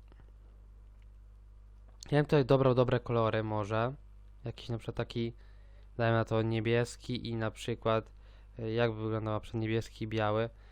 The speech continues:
No nie ma tu zbytnio różnicy niestety. E, gdzie ten biały? Nie widzę, gdzie ten dokładnie, a ten dodatkowy to jest, no to ten dodatkowy to może być na przykład na biało, ale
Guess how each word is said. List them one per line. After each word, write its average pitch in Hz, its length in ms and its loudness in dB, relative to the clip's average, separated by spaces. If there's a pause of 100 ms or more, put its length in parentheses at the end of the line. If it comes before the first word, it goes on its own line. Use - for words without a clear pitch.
(220)
No 123 100 4
nie 139 140 6
ma 139 100 6
tu 120 240 -4
zbytnio 120 340 0
różnicy 117 400 0
niestety. 113 580 0 (2250)
E, 113 120 -8
gdzie 113 160 -2
ten 107 160 -2
biały? 107 260 2
Nie 113 120 -2
widzę, 113 340 0 (140)
gdzie 113 180 -6
ten 113 160 -6
dokładnie, 113 640 -2
a 117 60 2
ten 117 140 -2
dodatkowy 120 580 0
to - 160 -4
jest, 117 540 -2 (680)
no 123 100 -4
to 123 120 0
ten 120 400 0
dodatkowy 120 520 2
to 117 100 -4
może 113 280 0
być 107 120 -4
na 104 80 -8
przykład 104 200 -6
na 104 140 -4
biało, 110 480 2 (680)
ale 110 440 -2